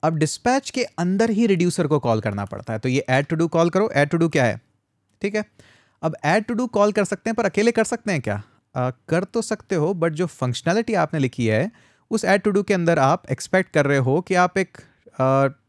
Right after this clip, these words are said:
ये रहा हमारा add to do, उस add to do के अंदर आप एक action dot payload भेजोगे। अच्छा, पहले क्या होता था, ये action dot payload वगैरह ना, ये सब मैनुअली लिखना पड़ता था, अभी नहीं लिखने की ज़रूरत है। सिर्फ इस रिड्यूसर को कॉल करके जो भी वैल्यू भेजना चाहते हो वो भेज दो।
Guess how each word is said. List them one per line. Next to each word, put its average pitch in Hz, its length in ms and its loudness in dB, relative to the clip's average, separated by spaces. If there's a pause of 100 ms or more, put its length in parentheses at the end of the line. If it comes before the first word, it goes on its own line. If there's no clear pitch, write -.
(360)
ये 104 120 -4
रहा 98 100 -4
हमारा 104 260 -4
add 110 100 -8
to 117 100 -2
do, 156 100 0 (320)
उस 190 220 0
add 151 160 2
to 160 120 2
do 151 120 2
के 170 60 0
अंदर 147 200 2
आप 143 160 2
एक 214 180 -2 (480)
action 180 440 0
dot 180 260 2
payload 160 280 4
भेजोगे। 104 380 -2 (540)
अच्छा, 127 200 -4
पहले 123 340 0
क्या 165 140 0
होता 160 180 0
था, 156 100 -2
ये 170 200 2
action 147 240 -4
dot 143 120 0 (100)
payload 135 260 0
वगैरह 139 260 -2
ना, 175 80 -4
ये 151 120 -2
सब 143 160 -6
मैनुअली 110 360 -2
लिखना 110 260 -2
पड़ता 101 280 -8
था, 123 80 -2 (160)
अभी 156 280 0
नहीं 135 300 2
लिखने 110 280 -2
की 107 100 -10
ज़रूरत 110 280 -6
है। 202 120 -2 (340)
सिर्फ 269 340 -2
इस 220 120 0
रिड्यूसर 156 320 0
को 156 140 -2
कॉल 135 280 0
करके 131 280 -2
जो 170 280 -2
भी 202 120 0
वैल्यू 143 260 2
भेजना 123 300 2
चाहते 117 300 0
हो 160 60 0
वो 165 100 2
भेज 127 220 2
दो। - 140 -16